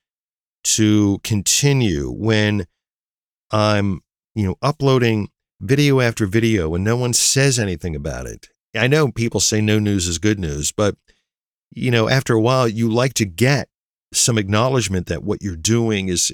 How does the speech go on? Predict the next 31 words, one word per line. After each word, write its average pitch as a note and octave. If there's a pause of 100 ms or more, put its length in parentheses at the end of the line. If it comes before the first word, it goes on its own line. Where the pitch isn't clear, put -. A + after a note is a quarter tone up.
maybe G2+
having G#2
an G#2
impact, F#2
or, F#2 (420)
you G2+
know, E2+
someone's G#2
going G#2+
to G2+
be G#2
able G2+
to -
benefit A2
from E2
it, C#2
or F2
that's F2+
gonna A#2
be A2+
utilized, G2+
or, F#2 (280)
you G2+
know, F#2+
"Hey, C#3+
that C3
was -
fun. B2+
That A#2+
was A2
enough. A2+